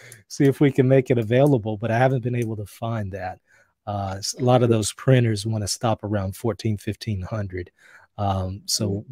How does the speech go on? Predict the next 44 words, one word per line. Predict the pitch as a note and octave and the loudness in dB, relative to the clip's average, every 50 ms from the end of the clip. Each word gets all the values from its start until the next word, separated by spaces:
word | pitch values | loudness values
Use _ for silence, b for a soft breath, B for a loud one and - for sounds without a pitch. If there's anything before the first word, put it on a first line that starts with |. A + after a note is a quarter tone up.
| B2+ - B2+ | -16 -12 -8
very, | A2+ A2 A#2 A2+ A2 G#2+ G#2+ G#2 G2+ G2+ G#2 | -2 0 2 4 4 4 2 2 0 -2 -4
very | G#2 A#2 A2 G#2+ G#2 G2+ G2 | -6 -6 -4 -4 -4 -4 -6
shy | - - - - - C3+ A#2 G2+ G#2 F#2+ F#2 F2+ F2 - _ b b b b b b b b - | -6 -8 -8 -2 2 2 2 2 2 0 -2 -4 -6 -8 _ b b b b b b b b -8
of | G2+ F#2+ F#2 F2+ | -8 -8 -6 -6
the | F#2 | -6
mark. | F#2+ G#2 A2 A#2 B2 A#2+ G2+ G2 - - - - - - _ _ _ _ _ _ _ _ _ _ _ _ - - B B B B B | -4 -2 0 2 2 2 2 0 -4 -8 -16 -16 -16 -16 _ _ _ _ _ _ _ _ _ _ _ _ -14 -14 B B B B B
But | - E3+ E3+ | 6 8 10
yeah, | F#3 E3 B2+ - - | 10 8 6 2 0
so | - - - F3 D3+ | 4 8 8 8 8
back | - C#3 C3 E3+ F#3 F#3 - | 8 6 8 8 8 8 6
to | - G#3 F3 | 4 6 8
the | E3+ F3 E3 D#3+ D3 | 8 8 6 6 4
Glossa | D3+ B2 C#3+ D3+ D3 C#3 - - | 2 2 4 4 4 4 4 4
Ordinaria, | D3 C3 C3 B2 B2 C3+ C#3 C#3+ D3 C#3 A#2 G#2+ G2+ | 6 6 6 4 2 0 0 2 2 2 0 0 -4
'cause | - B2+ A2 | -8 -8 -6
I | A#2+ B2 | -4 -4
don't, | C3+ C#3+ - | -4 -4 -4
I | C3+ | -4
don't | C#3+ E3 E3+ | -4 -2 -2
wanna | D#3+ C#3+ C3 | -2 -2 0
get | B2 C3+ A#2+ - - | -2 -2 -4 -4 -2
too | - D#3+ D3+ | 0 0 0
far | - - B2+ A#2+ A2+ G#2+ G#2+ G#2 | 0 -2 -4 -2 -2 -4 -6 -6
off | G#2+ G#2+ - | -8 -10 -12
topic | - - B2 A2 G#2+ - G#2 G2 - | -8 -6 -6 -6 -6 -6 -14 -14 -8
here, | - A2 G#2 G#2 G#2 - b b b b b - F#3 | -6 -4 -4 -4 -6 -8 b b b b b -6 -4
uh, | A2 G#2+ A#2 | -2 -2 -2
and | A#2 A#2+ G#2+ | -4 -2 0
get | A#2 A2+ | 0 2
into | A2+ A2+ A2 G#2+ - - | 2 2 0 0 0 -2
some | - - A#2+ A2 | 0 2 2 0
of | G2+ | 0
these | G#2 G2+ G2+ | -2 2 4
other | C3 D#3 D3 C3 | 4 6 6 4
study | G#2+ - - A2+ G#2+ G#2 | 2 0 -4 -4 -4 -4
Bibles. | G2 F#2+ G2 G2 G2 F#2 F#2 F#2 - - - b b b b b b b _ - | -4 -6 -6 -6 -6 -6 -8 -6 -6 -6 -8 b b b b b b b _ 6
Back | D#3 F#3 F#3+ - | 8 8 8 8
to | - F3+ E3+ F3+ | 8 10 10 10
it, | D#3+ - - B B B B B _ - C#3 C3 B2 B2 | 10 8 4 B B B B B _ -14 -12 -6 2 6
what, | D#3 F#3+ G#3 F3+ | 6 6 8 8
what | F#3 A#3 B3+ | 6 6 6
was | A#3 F#3+ F3 | 6 4 4
its | F#3 E3+ - - - | 4 2 2 4 4
reception? | D#3+ - - - - F3 D#3+ - - B2 G#2+ G2 G#2+ | 4 6 6 8 6 6 6 4 0 -2 -2 -4 -6